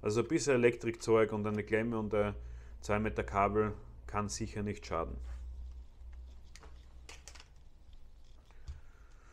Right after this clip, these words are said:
Dann zusätzlich zu die Schläuche habe ich noch so ein, ja, Reifenreparaturset.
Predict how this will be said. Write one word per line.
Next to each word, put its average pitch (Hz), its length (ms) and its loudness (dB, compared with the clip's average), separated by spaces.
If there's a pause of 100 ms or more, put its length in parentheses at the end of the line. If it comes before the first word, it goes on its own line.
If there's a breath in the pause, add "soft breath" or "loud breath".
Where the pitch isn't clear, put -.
(920 loud breath)
Dann 123 180 2
zusätzlich 170 480 6
zu 165 80 0
die 147 120 2
Schläuche 135 400 6
habe 120 180 6
ich 110 80 -6
noch 120 180 2
so - 160 4
ein, 113 300 4
ja, 117 160 8
Reifenreparaturset. 127 1300 4